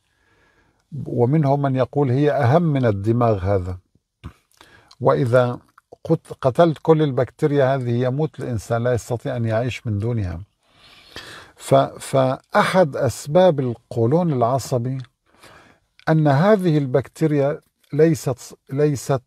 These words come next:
في حالة صحية جيدة، أعدادها منخفضة. آه، أنت دمرتها بطريقة الغذاء الخاطئ، يعني الأغذية المصنعة والوجبات السريعة والمشروبات الغازية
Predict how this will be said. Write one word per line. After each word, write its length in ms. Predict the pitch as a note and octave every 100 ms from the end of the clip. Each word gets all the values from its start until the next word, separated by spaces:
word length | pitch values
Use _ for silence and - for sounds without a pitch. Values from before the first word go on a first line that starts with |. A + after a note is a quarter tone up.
| _
في 280 | - C3 G#2+
حالة 320 | - C3+ A2+
صحية 520 | - - - A#2 G#2+
جيدة، 520 | F#2 G2 G2 F2+ F2+ - _ _ - - _ _ _ -
أعدادها 580 | A#2+ B2 D#3 C#3 A#2+ B2+
منخفضة. 760 | B2 A2+ - A#2 - G2 F2+ - _ _ - _ _ _ -
آه، 500 | A#2 A2+ A2 G#2+ G#2+ - A#2+ A#2+ - _ _ _ _ -
أنت 220 | E3+ E3 D3
دمرتها 1040 | A#2+ B2+ B2 C#3 F#3+ D#3+ - D3 C3 D#3
بطريقة 720 | C#3 C3 - A#2 C#3+ E3 C3 A#2+ A#2
الغذاء 540 | A#2 A#2 G#2 C3 C#3+
الخاطئ، 720 | A#2+ - A2 G#2 F#2+ G2+ -
يعني 260 | A2 G2+ G2+
الأغذية 640 | G#2 _ D#3 B2 A2+ C#3
المصنعة 800 | B2+ A#2+ A2+ - B2 G2+ F2 F2 - _ _ _ _ - - - _ _
والوجبات 580 | B2 C3 B2 G#2 C3+ C3
السريعة 720 | - - A#2+ A#2 G#2+ F2 F2 _ -
والمشروبات 720 | A2+ G#2+ - A#2+ A#2+ B2+ -
الغازية 680 | A#2 G#2 G2+ F#2 G#2+ F#2+